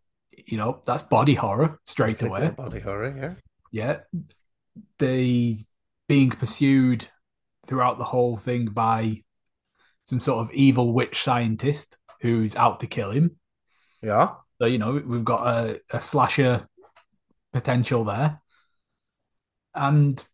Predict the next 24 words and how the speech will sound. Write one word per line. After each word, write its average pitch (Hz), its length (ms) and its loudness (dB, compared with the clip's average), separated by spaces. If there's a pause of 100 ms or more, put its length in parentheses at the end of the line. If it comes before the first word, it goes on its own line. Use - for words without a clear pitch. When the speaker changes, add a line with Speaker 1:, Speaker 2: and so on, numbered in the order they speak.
Speaker 1:
you 147 120 -8
know, 131 100 -4
it, 175 140 -2
it 147 180 -2
ends 156 680 4 (680)
in 143 120 0
a 139 80 2
big 135 260 0
dramatic 135 480 0
showdown, 147 680 2 (880)
and 160 260 -2
the, 165 280 -4
uh, 165 40 -6
the 170 120 -8
character 180 400 0
learns 220 300 0
a 160 40 -6
thing 120 180 -2
or 107 60 -6
two. 104 280 -10 (200)
So, - 120 -12
you 220 180 -8
know, 233 40 -8
it's, 226 200 -14